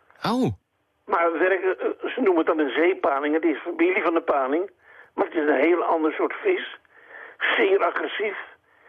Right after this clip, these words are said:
Speaker 2: Met een dikte van, ja, dat kan je niet, van een, een hele dikke man.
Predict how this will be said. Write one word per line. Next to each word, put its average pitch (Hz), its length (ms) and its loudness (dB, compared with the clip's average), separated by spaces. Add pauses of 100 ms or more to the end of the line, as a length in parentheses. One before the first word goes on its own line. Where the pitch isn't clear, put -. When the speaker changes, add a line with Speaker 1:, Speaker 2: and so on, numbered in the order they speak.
(880)
Speaker 2:
Met 349 320 -2
een 170 280 2
dikte - 420 0
van, 170 280 2
ja, 143 380 0 (120)
dat 131 220 -6
kan - 180 2
je 165 60 -2
niet, 151 220 0
van 156 160 0
een, 147 240 0 (320)
een 190 180 0
hele 226 480 2
dikke - 420 2 (560)
man. 214 320 -2